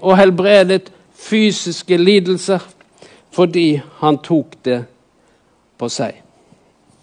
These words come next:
Et annet ord som vi skal legge merke til her, det er ordet at han tok bort,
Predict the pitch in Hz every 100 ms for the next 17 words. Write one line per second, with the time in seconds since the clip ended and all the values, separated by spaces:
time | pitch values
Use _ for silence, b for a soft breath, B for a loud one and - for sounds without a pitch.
0 | _ _ _ _ _ _ - 151 - 202
1 | 170 165 - 180 185 190 - 160 151 -
2 | 160 165 165 170 - 156 156 151 185 208
3 | - _ _ b b b b - 147 156
4 | 147 131 135 135 - b b b b b
5 | b b b 143 143 - 147 147 - -
6 | _ _ _ - 165 - 160 190 - _
7 | -